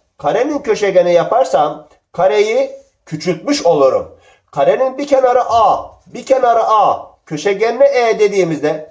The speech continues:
köşegeni ne olur? A kök iki olur. Karenin alanı A karedir. Aynı zamanda köşegenin karesini alırsanız arkadaşlar,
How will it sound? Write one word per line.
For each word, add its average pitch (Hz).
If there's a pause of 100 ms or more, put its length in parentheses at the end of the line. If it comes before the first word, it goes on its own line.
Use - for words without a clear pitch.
(140)
köşegeni 208
ne 269
olur? 196 (320)
A 175
kök 226
iki 233
olur. 170 (420)
Karenin 180
alanı 254 (420)
A -
karedir. 202 (400)
Aynı 294
zamanda 143 (160)
köşegenin 214
karesini 277
alırsanız 196
arkadaşlar, 131